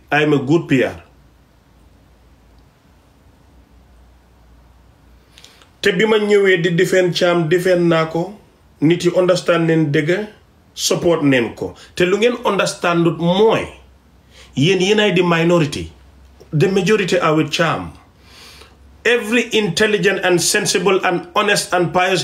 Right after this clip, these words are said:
human being is with Cham. Xam nga ñan ñoo support Aïssa Faty? Mbaraankat yi, caga ju perte ji, G P jeeg ji, góor jigéen yi, caga yi, ak ñi nga xam ne den lost their life. Ñii rek ñoo support Aïssa.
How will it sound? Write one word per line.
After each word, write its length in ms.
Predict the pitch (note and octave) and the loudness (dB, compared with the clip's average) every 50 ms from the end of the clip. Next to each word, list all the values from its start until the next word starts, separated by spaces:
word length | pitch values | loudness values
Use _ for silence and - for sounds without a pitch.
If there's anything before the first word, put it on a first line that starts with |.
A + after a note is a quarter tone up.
| C3+ E3+ | 0 0
human 400 | F#3 F#3+ G3 G3 F#3 F3 D3 C#3 | 0 0 2 0 0 0 0 0
being 320 | E3 G3+ G#3+ A#3 A3+ - | 0 0 0 -2 -2 -2
is 180 | G3 F#3+ - D#3+ | -2 -2 0 0
with 220 | E3 D3+ - - - - | -2 -2 -2 -6 -14 -12
Cham. 260 | - - C3 F#2+ E2+ - - - _ _ _ _ _ _ _ _ _ _ _ _ _ _ _ _ _ _ _ _ _ - | -6 -6 -6 -6 -6 -12 -18 -20 _ _ _ _ _ _ _ _ _ _ _ _ _ _ _ _ _ _ _ _ _ -8
Xam 140 | - F3 G3 | -6 -4 -2
nga 60 | G3+ G3 | 0 0
ñan 140 | G3+ G3+ G3 | 0 0 2
ñoo 120 | G#3 G3+ | 0 0
support 440 | - - F3 - F#3 E3+ C#3+ - - - | 0 0 0 0 0 0 0 -4 -8 -4
Aïssa 240 | - D3+ C3+ C#3 C3 - | -2 -2 0 0 -2 -2
Faty? 220 | G#2+ F2+ E2+ - - _ _ _ _ _ _ _ _ _ _ _ - - - | -2 -4 -6 -12 -20 _ _ _ _ _ _ _ _ _ _ _ -14 -6 -2
Mbaraankat 540 | A#2+ B2 D3+ D#3 C#3+ C3 - - A2+ - - | 0 2 2 2 0 -2 -2 -4 -6 -6 -6
yi, 100 | E3 - _ _ _ _ _ _ - | -12 -14 _ _ _ _ _ _ -4
caga 200 | - C#3+ C#3 C#3+ C3+ | -2 0 0 0 0
ju 100 | C3+ C3 | 0 0
perte 240 | - C3 A#2+ - A#2 A2 | 0 -2 -2 -2 -6 -6
ji, 160 | C3 E3 F3 - _ - | -6 -8 -10 -10 _ -8
G 240 | - A2+ C3+ D#3 D#3 D3+ | -2 0 0 0 2 2
P 160 | D3 B2+ B2 A2+ | 0 0 0 0
jeeg 240 | A#2 A#2 A2 G#2+ | -2 -2 -2 -2
ji, 160 | B2+ D#3+ E3 - - - | -6 -8 -8 -10 -14 -8
góor 240 | A#2+ B2 C#3+ D3+ C#3 | -2 0 2 2 2
jigéen 360 | C3 C3 C3 B2 A#2+ A#2 A2+ | 0 -2 0 0 2 2 2
yi, 200 | B2+ E3 E3+ - - _ _ _ _ - | 2 0 -2 -4 -14 _ _ _ _ -4
caga 260 | - D#3 C#3 C3+ B2 | -2 0 2 2 0
yi, 240 | A#2+ C#3 E3+ - - - _ _ _ - | 0 0 -4 -6 -12 -20 _ _ _ -6
ak 140 | D3+ C#3 C#3+ | -4 0 2
ñi 120 | C#3+ D3+ D#3 | 2 2 2
nga 80 | E3 D#3+ | 2 0
xam 240 | - - D#3+ D3+ D3 | -2 -2 0 2 2
ne 100 | C#3+ C#3 - | 2 2 0
den 320 | B2+ C3 C#3 C#3+ C#3+ C#3 | 0 0 2 2 2 2
lost 280 | C#3 C#3+ C#3+ - - B2 | 2 2 0 -2 -2 -2
their 180 | B2+ B2 A#2 | 0 0 0
life. 420 | A2 G#2+ G2 F2+ F2 - - - - _ _ _ _ _ _ - | 0 -2 -4 -4 -6 -10 -16 -20 -20 _ _ _ _ _ _ 0
Ñii 140 | B2+ C3 C3+ | 2 2 2
rek 120 | C#3+ C#3+ | 2 2
ñoo 180 | C#3 C#3 C3+ B2+ | 0 2 0 0
support 320 | - B2 - B2 A#2 - | -2 -2 -4 -4 -2 -2
Aïssa. 200 | A2+ G2+ - - | -4 -4 -4 -8